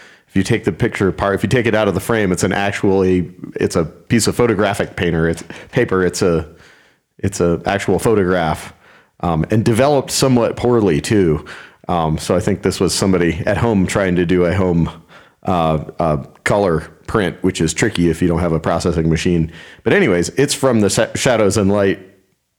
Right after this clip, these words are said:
tour, or one of those concerts, and it's Joni Mitchell with J-, Jaco Pastorius, Michael Brecker,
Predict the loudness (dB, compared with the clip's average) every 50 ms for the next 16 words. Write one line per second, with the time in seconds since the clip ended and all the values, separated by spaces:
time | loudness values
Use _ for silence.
0 | _ _ -2 0 2 2 4 4 4 2 0 -2 -4 -12 -20 -20 -20 -20 -20 _
1 | -2 0 2 2 4 2 2 2 2 0 0 0 -2 -2 0 0 0 0 0 0
2 | 0 -4 -4 -2 0 0 0 0 -2 -6 -10 -4 0 2 2 4 4 4 4 2
3 | 2 2 2 2 2 2 2 0 -2 -2 -2 -2 -2 -2 -4 -14 -10 -10 -10 -10
4 | -6 -2 0 0 0 2 0 0 0 0 0 0 2 2 2 4 4 4 2 2
5 | 0 -4 -8 -10 -14 -18 -14 -6 -2 0 0 2 2 0 0 2 2 0 0 0
6 | 0 0 2 2 0 0 -4 -10